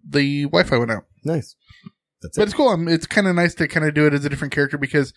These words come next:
Speaker 1: once I was trying to make sure, as you heard a couple weeks ago, I was talking about how I'm trying to get all my companions to a thousand kills.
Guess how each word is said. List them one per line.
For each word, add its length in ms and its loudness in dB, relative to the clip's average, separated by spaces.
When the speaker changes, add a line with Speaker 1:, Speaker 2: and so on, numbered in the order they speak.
Speaker 1:
once 240 0
I 80 6
was 100 4
trying 220 2
to 60 0
make 200 0
sure, 400 4
as 220 0
you 80 2
heard 220 2
a 180 2
couple 240 -2
weeks 140 -2
ago, 80 4
I 20 4
was 100 -2
talking 200 -2
about 180 -2
how 60 0
I'm 80 -2
trying 220 2
to 40 -4
get 140 -2
all 80 4
my 200 -2
companions 540 -4
to 100 -2
a 20 0
thousand 380 -2
kills. 440 -4